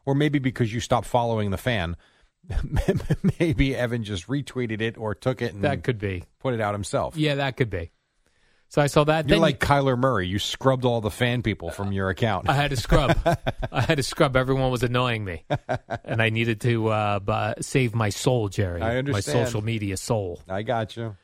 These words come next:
Speaker 2: Uh, the other thing that wa-, happened, so yesterday, last night was the, uh, Field of Dreams game
Speaker 1: Yes.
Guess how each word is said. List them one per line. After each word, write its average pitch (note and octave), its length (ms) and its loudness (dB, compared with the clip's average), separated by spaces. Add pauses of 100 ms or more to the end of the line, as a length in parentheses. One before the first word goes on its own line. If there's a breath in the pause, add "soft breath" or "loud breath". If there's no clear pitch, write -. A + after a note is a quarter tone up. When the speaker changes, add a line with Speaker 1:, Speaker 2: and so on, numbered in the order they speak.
(160)
Speaker 2:
Uh, A#2+ 300 2
the C3+ 180 0
other C4 180 -2
thing D#3+ 260 2
that C3 180 4
wa-, B2+ 260 0
happened, B2+ 380 0
so C#3+ 80 2
yesterday, D3 560 0
last C#3 320 0
night C#3 180 0
was B2 300 -2
the, A2+ 300 0
uh, A2 80 -2
Field C3 320 0
of A2+ 80 -4
Dreams B2+ 440 -4
game E3 360 -6
Speaker 1:
Yes. - 400 -2